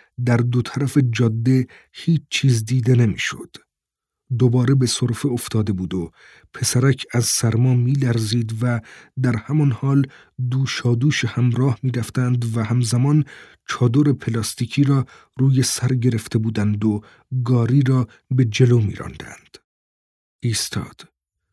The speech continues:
پسرک به شدت لرزش گرفته بود. گفت: "باید جایی توقف کنیم. هوا خیلی سرده." "می‌دونم."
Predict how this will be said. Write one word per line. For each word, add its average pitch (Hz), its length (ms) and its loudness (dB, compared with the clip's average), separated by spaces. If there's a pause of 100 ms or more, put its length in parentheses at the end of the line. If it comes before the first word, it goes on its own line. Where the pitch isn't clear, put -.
پسرک 147 480 2 (280)
به 131 120 4
شدت 131 560 2
لرزش 120 500 2
گرفته - 400 -12
بود. - 400 -20 (760)
گفت: 120 480 -2 (1000)
"باید 104 200 2
جایی 120 240 4
توقف 110 540 -2
کنیم. - 280 -10 (1160)
هوا 139 220 2
خیلی 147 360 2
سرده." - 560 -4 (1160)
"می‌دونم." 117 460 0